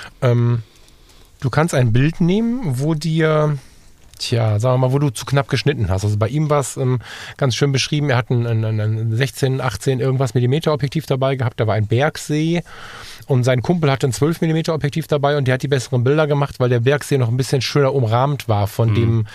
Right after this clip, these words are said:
Speaker 1: von der Landschaft drumherum und er hatte so knapp gerade den See drauf und dann war's vorbei, von oben rein fotografiert.
Speaker 2: Ja.
Speaker 1: Und dann hat er dieses kreative Füllen, wie heißt das? Generatives Füllen, wie heißt das?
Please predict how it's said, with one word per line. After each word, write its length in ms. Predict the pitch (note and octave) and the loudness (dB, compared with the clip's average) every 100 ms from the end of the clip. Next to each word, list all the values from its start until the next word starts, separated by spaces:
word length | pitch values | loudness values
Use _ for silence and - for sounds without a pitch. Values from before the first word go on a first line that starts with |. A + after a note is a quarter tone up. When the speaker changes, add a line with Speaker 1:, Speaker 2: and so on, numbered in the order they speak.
| - - | -14 -18
Speaker 1:
von 180 | - C3 | -4 0
der 80 | B2+ | 2
Landschaft 400 | C3 C#3+ C3+ - | 2 0 -2 -2
drumherum 480 | C3 G#2 A2 B2+ E3+ | 0 2 2 2 0
und 80 | F3 | 0
er 100 | C3+ | 0
hatte 160 | E3 | 2
so 120 | C3+ | 0
knapp 280 | A#2 D#3 D3+ | 0 -2 -2
gerade 280 | - C3 B2+ | 0 0 2
den 180 | A#2+ A2+ | 2 2
See 160 | A#2 | 2
drauf 400 | A#2 A2+ G#3+ - | 2 2 0 -2
und 180 | D#3+ C#3 | -4 0
dann 80 | C3 | 0
war's 140 | A#2+ - | 0 0
vorbei, 300 | G#2 E2 D#2+ | 0 0 -2
von 180 | A2 | -2
oben 320 | - C#3 A#2+ G#2 | 0 2 2 2
rein 200 | G#2 G#2 | 2 0
fotografiert. 720 | G#2 G2+ E2 - - - - - - | -2 -10 -12 -14 -16 -16 -18 -18 -8
Speaker 2:
Ja. 200 | A#2 A#2 - - - - - | -6 -6 -10 -20 -20 -20 -4
Speaker 1:
Und 80 | E3+ | 0
dann 80 | E3 | 2
hat 140 | F3+ | 2
er 80 | E3 | 2
dieses 260 | C#3+ C#3 - | 0 0 -2
kreative 440 | - D#3 - C3+ | 0 0 0 -2
Füllen, 260 | - D3+ A#2+ | -2 0 2
wie 40 | |
heißt 140 | C#3+ - | 0 -2
das? 120 | D3+ | -2
Generatives 520 | C#3+ D#3 D#3+ E3 D#3+ | -2 -2 -2 -2 -4
Füllen, 180 | - D3 | -2 0
wie 80 | A#2 | 0
heißt 120 | |
das? 60 | D3 | 0